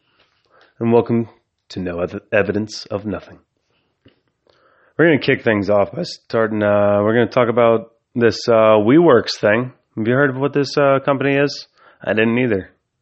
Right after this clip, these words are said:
until, uh, until this headline popped up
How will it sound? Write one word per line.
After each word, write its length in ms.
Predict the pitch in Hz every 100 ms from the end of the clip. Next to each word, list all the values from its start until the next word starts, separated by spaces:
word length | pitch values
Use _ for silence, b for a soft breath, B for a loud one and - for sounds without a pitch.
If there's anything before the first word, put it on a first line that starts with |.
| _ _
until, 640 | 113 120 - 107 104 104
uh, 420 | 107 107 113 127 - _ _ _ _ _ _ -
until 360 | 107 107 117
this 240 | 110 113 -
headline 340 | 151 123 101
popped 280 | 92 98 -
up 320 | 110 - _